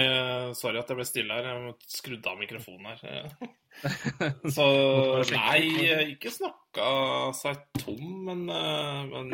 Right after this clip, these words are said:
Speaker 1: eh, faen, man blir sliten etter, eh, tre timer, eh. Ja, det var vel nesten, ja, det var tre og en halv time, vel.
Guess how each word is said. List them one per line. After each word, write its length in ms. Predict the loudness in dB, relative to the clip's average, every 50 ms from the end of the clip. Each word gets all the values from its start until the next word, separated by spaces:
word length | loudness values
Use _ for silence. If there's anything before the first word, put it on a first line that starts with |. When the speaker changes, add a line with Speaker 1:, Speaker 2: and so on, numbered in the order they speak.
| -4 -4
Speaker 1:
eh, 140 | -4 -6 -6
faen, 280 | -6 -6 -6 -6 -6 -8
man 80 | -8
blir 100 | -6 -4
sliten 560 | -4 -2 -2 -4 -6 -8 -10 _ _ -10 -8 -6 -6
etter, 400 | -6 -6 -6 -4 -4 -2 -2 -2
eh, 320 | 0 0 0 0 -2 -4
tre 220 | -4 -4 -4 -4 -4
timer, 500 | -4 -6 -6 -6 -6 -6 -4 -4 -4 -4
eh. 500 | -4 -4 -4 -6 -6 -8 -10 -12 -12 -12 -14 _ _ -12 -12 -12 -12 -14 -18 -20 -20 -18 -18 -18 -18 -18 -18 -18 -20 -20 -20 -20 -20 -18 -18 -18 -16 -18 -18 -20 -20 _ _ -6
Ja, 160 | -2 -2 -2 -2 -2 -2
det 80 | 0 0
var 80 | 0 0
vel 80 | 0 -2
nesten, 340 | -2 -2 -4 -6 -6 -2
ja, 140 | 2 4 6
det 80 | 6 6
var 80 | 4 2
tre 140 | 0 -2 -2
og 60 | -2 -2
en 60 | -4
halv 80 | -6
time, 240 | -8 -8 -8 -6 -6
vel. 160 | -6 -6 -6